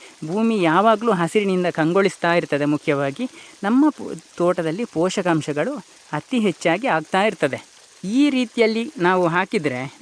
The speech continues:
ನಮ್ಗೆ ನೀರು ಹಾರುದು ಕಾಣ್ತದೆ ನೋಡಿ, ಎಲ್ಲಿಯೂ ಬ್ಲಾಕ್ ಆಗಿದೆ ಅಂತ ಗೊತ್ತೇ ಆಗದ ಪರಿಸ್ಥಿತಿ ಇಲ್ಲ. ಏನಾದ್ರೂ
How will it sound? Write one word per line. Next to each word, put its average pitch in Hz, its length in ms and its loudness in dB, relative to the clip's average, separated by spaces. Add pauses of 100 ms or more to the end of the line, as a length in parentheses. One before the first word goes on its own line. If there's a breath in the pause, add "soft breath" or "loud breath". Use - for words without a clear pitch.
ನಮ್ಗೆ 240 200 2 (120)
ನೀರು 269 240 2
ಹಾರುದು 254 400 2
ಕಾಣ್ತದೆ 220 400 2
ನೋಡಿ, 202 160 -2 (920)
ಎಲ್ಲಿಯೂ 240 280 0
ಬ್ಲಾಕ್ 208 300 4
ಆಗಿದೆ 226 200 0
ಅಂತ 226 140 -2 (160)
ಗೊತ್ತೇ 190 320 0
ಆಗದ 233 180 0 (100)
ಪರಿಸ್ಥಿತಿ 208 460 -2
ಇಲ್ಲ. 165 120 0 (680)
ಏನಾದ್ರೂ 226 280 2